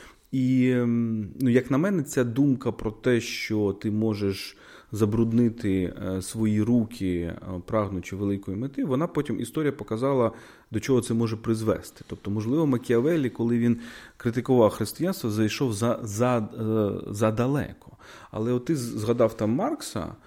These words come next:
я можу згадати Фауста. От хто такий Фа-, хто такий Мефістофель у Гьоте,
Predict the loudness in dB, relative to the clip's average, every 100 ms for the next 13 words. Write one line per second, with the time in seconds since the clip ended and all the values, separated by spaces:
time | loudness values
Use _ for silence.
0 | -20 -20 _ -10 -8 -6 -4 -4 -6 -8
1 | -12 -6 -6 -6 -14 -18 -16 -16 -18 -14
2 | -14 -10 -12 -6 -8 -4 -6 -4 -4 -4
3 | -2 -6 -2 -2 0 -2 -2 0 -2 -2